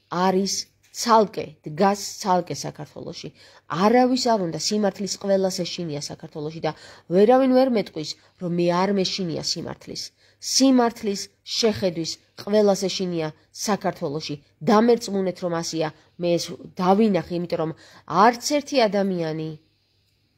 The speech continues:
აქტივ-, აქტივისტი არ არის დღეს, იმიტომ რომ მას უნდა და სურს, რომ იყოს იგივე ჭაობში. ჭა და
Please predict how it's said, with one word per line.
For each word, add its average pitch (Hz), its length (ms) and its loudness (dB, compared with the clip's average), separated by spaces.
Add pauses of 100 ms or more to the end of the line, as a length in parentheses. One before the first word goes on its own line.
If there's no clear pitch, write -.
(120)
აქტივ-, 220 760 0
აქტივისტი 190 640 -4
არ 160 160 2
არის 151 220 -6
დღეს, 160 260 -10
იმიტომ 226 580 2
რომ 196 200 2 (640)
მას 190 260 0 (140)
უნდა 254 420 6
და 226 160 0
სურს, 220 580 -4
რომ 185 180 -2 (100)
იყოს 202 500 -4
იგივე 175 480 -2
ჭაობში. 147 760 -6 (1160)
ჭა 202 220 4
და 220 160 4